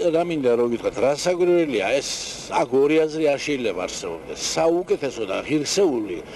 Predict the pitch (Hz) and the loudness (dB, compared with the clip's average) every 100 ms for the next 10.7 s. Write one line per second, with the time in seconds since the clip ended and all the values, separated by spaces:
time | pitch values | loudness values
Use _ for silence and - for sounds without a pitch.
0 | - - 101 135 147 175 160 180 170 156 | -16 -8 0 2 2 0 0 0 2 2
1 | 160 156 143 110 110 160 175 - 156 151 | 0 2 -2 -2 -4 -4 -6 0 0 0
2 | 156 123 - 143 131 107 117 131 135 190 | -4 -8 -4 -2 0 2 2 0 -2 -2
3 | - 147 156 151 135 - - - 123 156 | 0 2 2 0 -8 -14 -18 -2 0 0
4 | 147 147 156 151 139 156 160 156 - 135 | 0 0 0 0 2 2 2 -2 -6 0
5 | 139 135 143 127 143 147 156 139 131 - | 0 2 0 0 0 2 2 2 0 -2
6 | - - 120 147 165 139 156 156 151 156 | -16 -6 -2 0 0 0 -2 0 0 0
7 | 143 147 156 147 120 107 - - - 147 | -2 0 2 2 2 0 -4 -14 -2 0
8 | 156 - 170 143 151 135 127 156 151 156 | 0 0 0 2 2 2 0 2 2 2
9 | 156 160 151 151 156 143 - 156 160 180 | 2 2 2 2 2 0 -4 -2 2 4
10 | 147 165 175 - - - | 4 0 -4 -10 -18 -6